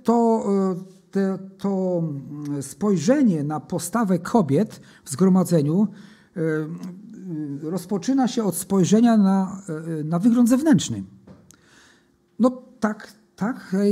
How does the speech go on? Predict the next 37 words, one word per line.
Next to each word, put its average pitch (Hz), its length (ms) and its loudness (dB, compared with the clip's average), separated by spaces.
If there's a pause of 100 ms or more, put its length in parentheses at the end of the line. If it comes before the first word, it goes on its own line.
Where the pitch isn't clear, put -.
(160)
e, 165 40 -2
tu 214 220 2
apostoł 226 380 0
Paweł 175 320 0
naucza, 220 420 -4
więc 156 340 -6
ja 143 500 -4
również 147 340 -6
też 160 200 -6
chcę 156 280 -4
iść 165 180 -4
tą 208 120 4
drogą. 143 400 2 (1000)
E, 151 200 0
więc 196 260 2
są 262 160 2
takie 269 220 2
gó-, 214 160 6
jakby 202 340 4
główne 175 680 4
trzy - 240 -2
s-, 240 280 2 (160)
główne 247 360 6
są 202 260 2
następujące 190 720 0
sfery 214 340 2
tego 156 200 0
wyglądu. 139 540 0
To 139 100 -6
jest 127 180 -6
ubiór, 269 540 6 (400)
to 214 120 4
jest 160 180 2
występowanie 233 840 6
publiczne 170 760 2 (800)
i 247 240 4
ozdoby. 156 540 0